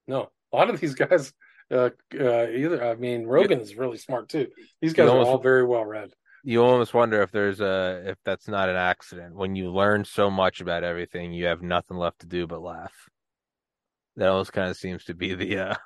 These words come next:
Speaker 2: <laughs> you, nothing to do but chuckle. It's all so
Speaker 1: Right.
Speaker 2: fucked.
Speaker 1: Yeah, but it's a kind of a strange, kind of grim laugh, right? It's not a
Speaker 2: Yeah,
Speaker 1: laugh
Speaker 2: it's,
Speaker 1: of,
Speaker 2: it's not, it's
Speaker 1: uh,
Speaker 2: not, it's not a ha, ha, ha,
Speaker 1: gladness.
Speaker 2: ha.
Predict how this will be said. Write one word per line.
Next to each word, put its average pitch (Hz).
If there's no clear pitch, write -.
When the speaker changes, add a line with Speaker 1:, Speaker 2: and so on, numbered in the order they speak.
Speaker 2:
<laughs> -
you, 90
nothing 98
to 95
do 92
but 92
chuckle. 82
It's -
all 87
so -
Speaker 1:
Right. 104
Speaker 2:
fucked. -
Speaker 1:
Yeah, 110
but 107
it's 117
a 127
kind 151
of 117
a 107
strange, 123
kind 113
of 92
grim 107
laugh, 98
right? 101
It's -
not 117
a -
Speaker 2:
Yeah, 90
Speaker 1:
laugh 98
Speaker 2:
it's, 98
Speaker 1:
of, 110
Speaker 2:
it's 98
not, 117
it's 92
Speaker 1:
uh, 123
Speaker 2:
not, 107
it's 101
not 127
a 107
ha, 117
ha, 120
ha, 117
Speaker 1:
gladness. 131
Speaker 2:
ha. 92